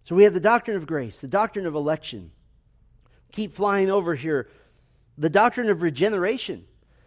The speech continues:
The doctrine of regeneration, we see this in verse thirteen. "Because God chose you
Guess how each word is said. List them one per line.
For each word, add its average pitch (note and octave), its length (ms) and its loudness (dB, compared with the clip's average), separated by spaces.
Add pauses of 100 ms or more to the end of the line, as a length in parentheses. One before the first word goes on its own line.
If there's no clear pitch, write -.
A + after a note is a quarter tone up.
(240)
The D3 80 -12
doctrine A3+ 420 0
of F3+ 100 -4
regeneration, G3 720 0
we E3 120 -4
see A3 220 -6
this G3+ 200 -4
in E3+ 80 -4
verse F#3+ 240 -4
thirteen. G3+ 720 0 (1080)
"Because G#3+ 380 2
God G#3 260 6
chose G#3+ 400 2
you E3+ 360 0